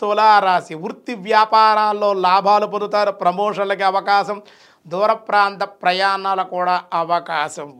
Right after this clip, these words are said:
ఉంది. వృశ్చిక రాశి. వృశ్చిక రాశి వారికి నూతనమైన వస్తు వాహన ప్రాప్తి, గృహయోగం లేదా స్థలము పొలములు కొనే అవకాశం, ఆ ప్రయత్నాలు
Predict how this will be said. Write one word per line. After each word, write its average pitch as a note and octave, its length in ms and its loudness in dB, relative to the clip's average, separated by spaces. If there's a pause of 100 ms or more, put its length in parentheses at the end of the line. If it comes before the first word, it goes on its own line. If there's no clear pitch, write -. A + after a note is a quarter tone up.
ఉంది. A#2 340 -20 (320)
వృశ్చిక G#3 520 -6
రాశి. F3+ 380 2
వృశ్చిక G3+ 400 -8
రాశి A3 320 2
వారికి G#3+ 320 -2
నూతనమైన G#3+ 580 -4
వస్తు F#3+ 440 -6 (140)
వాహన F3 460 -2
ప్రాప్తి, G3+ 600 -8 (640)
గృహయోగం G#3+ 720 -2 (160)
లేదా F3+ 240 -2
స్థలము G3 640 -2 (140)
పొలములు G3+ 480 0
కొనే F#3+ 400 -4 (100)
అవకాశం, F#3 640 2
ఆ F#3 140 4
ప్రయత్నాలు F#3 720 -4